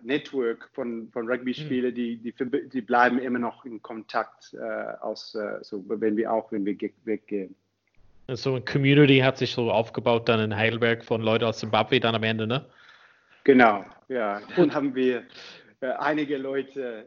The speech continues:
Speaker 1: äh, mitge-, mitgenommen, äh, und das hat sehr gut geklappt. Äh, ich
Speaker 2: Ja.
Speaker 1: denk, bei den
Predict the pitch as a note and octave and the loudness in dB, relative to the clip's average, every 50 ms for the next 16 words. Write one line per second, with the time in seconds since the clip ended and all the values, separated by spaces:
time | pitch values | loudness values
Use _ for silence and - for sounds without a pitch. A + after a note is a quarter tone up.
0 | _ - C3+ B2 A#2 A2+ A2+ A2 A2 A2+ A#2 B2 C3+ C#3 - _ - D3 C3 A#2+ | _ -16 -14 -12 -12 -12 -12 -12 -12 -10 -6 -6 -6 -6 -8 _ -6 -6 -6 -6
1 | - - C3+ B2+ C#3 C#3 C3+ - C3+ A#2+ A#2 A2 A2+ A#2+ B2+ C#3 C#3+ C#3+ C#3 C3+ | -6 -8 -8 -6 -6 -4 -2 -2 -2 0 0 -2 -2 -4 -6 -6 -8 -8 -10 -10
2 | C3+ C#3 B2 A#2 A2+ A2+ A2 G#2+ G#2+ G#2+ A#2+ A#2 A#2+ A#2+ A#2 A2+ A#2+ A#2 - C3+ | -10 -8 -6 -4 -4 -4 -4 -6 -6 -8 -10 -10 -10 -10 -6 -4 -4 -4 -4 -6
3 | B2+ - _ _ _ - C#3+ C3 C3+ B2+ B2 B2 - - C#3 A#2 - - - - | -8 -8 _ _ _ -2 -2 0 -2 -4 -8 -8 -6 -4 -4 -4 -4 -8 -16 -16
4 | G#2+ - _ _ - B2+ A2+ A2+ A2+ - C3+ - C#3+ C#3 C#3 C#3+ C#3+ - C#3 C3 | -16 -16 _ _ -14 -10 -10 -10 -6 -6 -4 0 2 4 4 4 4 2 2 4
5 | C3 C3+ C3 B2 | 4 4 2 0